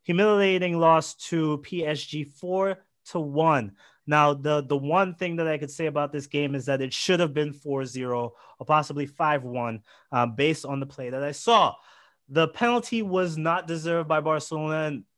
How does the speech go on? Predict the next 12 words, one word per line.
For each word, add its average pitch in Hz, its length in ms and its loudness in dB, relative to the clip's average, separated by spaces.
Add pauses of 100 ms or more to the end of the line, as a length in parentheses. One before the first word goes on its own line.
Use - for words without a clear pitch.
(280)
but 175 240 2
they 180 80 0
were 170 340 0
all, 196 240 2
but 165 200 -2
they 165 100 0
were 160 140 0
able 185 240 -2
to 175 100 -12
capitalize 160 640 -2
on 147 180 -6
that. 208 260 4